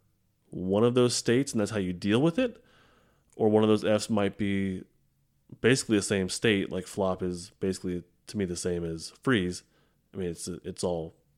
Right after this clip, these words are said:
covered under the dorsal, dorsal vagal shutdown. So that's, yeah, that, just to kinda tie everything together.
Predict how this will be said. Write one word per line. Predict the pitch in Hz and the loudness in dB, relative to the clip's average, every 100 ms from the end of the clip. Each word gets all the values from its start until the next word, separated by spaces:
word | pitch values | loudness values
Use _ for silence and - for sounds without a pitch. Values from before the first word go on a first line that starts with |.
| _ _ - | _ _ -10
covered | - 92 87 | -4 -2 -2
under | 87 | -4
the | 85 | -4
dorsal, | 85 90 85 95 - | -2 -4 -2 -6 -4
dorsal | - 107 107 | 0 2 2
vagal | 92 90 85 92 - _ | -2 -2 -4 -10 -20 _
shutdown. | - 127 120 92 87 _ - - - - - _ _ _ _ | -6 -4 -2 -4 -6 _ -20 -20 -20 -20 -20 _ _ _ _
So | - 131 107 101 - - _ - | 8 10 8 4 -12 -20 _ 4
that's, | 127 131 - - - | 6 6 4 -2 -6
yeah, | - 107 80 - | -2 -2 -2 -2
that, | 120 92 - | 2 2 0
just | 131 | -4
to | - | -2
kinda | 143 120 | 0 0
tie | 131 120 | 4 6
everything | 120 120 117 | 8 6 2
together. | 110 104 101 104 98 | 4 4 4 2 0